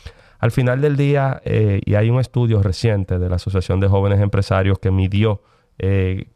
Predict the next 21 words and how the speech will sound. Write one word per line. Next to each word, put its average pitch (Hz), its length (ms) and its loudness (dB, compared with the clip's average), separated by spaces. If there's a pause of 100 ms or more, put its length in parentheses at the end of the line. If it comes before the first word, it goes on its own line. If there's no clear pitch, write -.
(180)
qué 110 120 0
tanto 110 480 0
era 101 120 0
el 101 80 -2
sentimiento 104 880 0
en 95 180 -2
los 98 160 0
jóvenes 104 360 0
dominicanos 101 760 0
de 92 220 2
emigrar. 87 640 0 (420)
Y 104 520 0 (120)
efectivamente 120 880 0
hay 101 160 0
una 101 300 -2
proporción 101 560 0
importante 98 880 -2
que - 80 -4
así 98 240 0
lo 90 100 2
desea. 87 480 -2